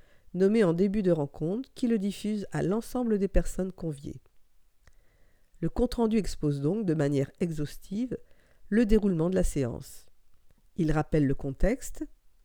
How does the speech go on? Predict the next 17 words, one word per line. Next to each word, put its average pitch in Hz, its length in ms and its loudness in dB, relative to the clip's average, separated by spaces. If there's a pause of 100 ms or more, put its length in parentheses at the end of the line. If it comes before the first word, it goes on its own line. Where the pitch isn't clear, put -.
(220)
la 143 160 -2
date, 151 560 -2
le 147 160 -2
lieu, 160 340 0
les 190 140 -2
participants, - 840 -8 (460)
les 170 120 0
personnes 151 380 -2
conviées, 160 600 -4 (520)
mais 160 240 2
absentes 160 600 -2
ou 190 80 0
excusées, 160 640 -6 (1040)
l'origine 190 520 4
de 165 80 2
la 151 140 2
rencontre, 165 720 -6